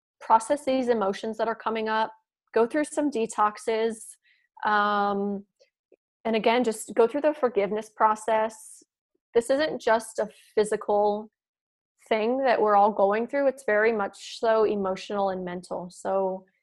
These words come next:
I find a lot of women also, including myself, <laughs> I felt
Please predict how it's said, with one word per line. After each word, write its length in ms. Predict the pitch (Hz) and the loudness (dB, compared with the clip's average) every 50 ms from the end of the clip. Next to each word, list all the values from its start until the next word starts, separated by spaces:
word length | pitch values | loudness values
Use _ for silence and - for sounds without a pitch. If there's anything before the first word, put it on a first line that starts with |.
| _ _ - - | _ _ -10 -10
I 60 | 208 | -6
find 240 | - - 233 233 233 | -2 0 0 2 2
a 40 | 220 | 2
lot 220 | 202 196 208 208 | 4 6 6 6
of 80 | 240 233 | 4 2
women 300 | 226 233 226 233 226 220 - | 0 0 0 0 -2 -2 -2
also, 440 | - 196 202 208 - - 269 269 277 | 0 0 0 0 0 0 0 2 2
including 460 | 247 214 - - 277 349 392 262 208 | 0 -2 0 2 2 4 4 2 0
myself, 640 | 190 185 180 - - - 262 233 - 214 208 208 - | -2 -6 -8 -6 0 4 4 4 6 4 2 0 -4
<laughs> 40 | - | -6
I 580 | 240 254 277 320 330 - - - - - - 220 | 0 2 2 2 2 0 -12 -20 -16 -12 -12 -2
felt 300 | - - 285 233 - | 4 6 6 6 4